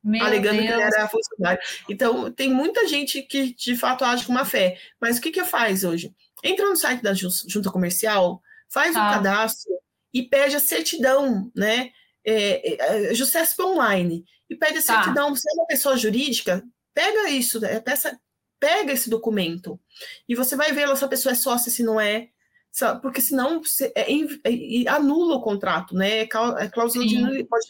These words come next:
Speaker 2: causar nulidade. Então, uma certidão, todas as certidões, é importante que, é, você pode tirar, fazer, entrar no site do T J, pedir a certidão aí
Speaker 1: Sim.
Speaker 2: online.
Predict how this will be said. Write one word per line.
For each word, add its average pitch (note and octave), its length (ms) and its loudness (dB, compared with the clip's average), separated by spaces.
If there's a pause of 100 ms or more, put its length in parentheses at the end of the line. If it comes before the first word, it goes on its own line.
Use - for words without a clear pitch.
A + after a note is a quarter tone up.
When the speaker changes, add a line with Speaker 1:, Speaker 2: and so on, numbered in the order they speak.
Speaker 2:
causar A#3 300 2
nulidade. A#3+ 640 0 (340)
Então, A#3+ 240 -4
uma B3+ 200 -2
certidão, A3 720 0 (120)
todas C4+ 280 -2
as - 40 -2
certidões, G#3+ 520 0
é G3+ 40 0
importante G#3+ 600 -2
que, A#3 240 -2 (420)
é, G#3+ 140 0
você G#3+ 320 -4
pode - 280 -4
tirar, A#3+ 460 0
fazer, A3+ 400 2
entrar A3+ 220 0
no B3 60 0
site A#3 180 -2
do A#3+ 40 -14
T G3 160 2
J, G3 300 -2
pedir G#3 240 -2
a A3 40 0
certidão G#3 520 -2
aí G3+ 160 2
Speaker 1:
Sim. G3 60 2
Speaker 2:
online. G#3+ 600 0